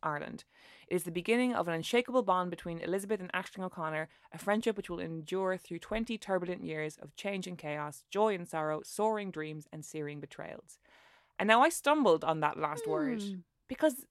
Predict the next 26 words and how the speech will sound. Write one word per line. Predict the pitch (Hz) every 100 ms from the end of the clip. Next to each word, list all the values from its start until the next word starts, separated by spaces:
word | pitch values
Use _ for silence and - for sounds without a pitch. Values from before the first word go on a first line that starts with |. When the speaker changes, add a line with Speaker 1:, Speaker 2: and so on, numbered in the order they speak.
| _
Speaker 1:
the, | 226
the | 208
beauty | 208 202 320 480 262
of | 165
this | 170
novel | 165 151 156
is | 170 - _ _
there | 208 214
are | 214 359
no | 262
searing | - 170 165 165
betrayals. | 180 - 170 - 220 - - 254
<laughs> | -
Speaker 2:
There | 240
is | 214
exactly | 185 180 175 196 - 262
one. | 269 339 262 302 330 - - _ - - _
You | 190
know, | 190 247 320 311 _
there's | 175 185
Speaker 1:
Yeah. |
Speaker 2:
exactly | 214 185 233 294
one | 285 302
at | 339
the | 330
end. | 339 220 214 -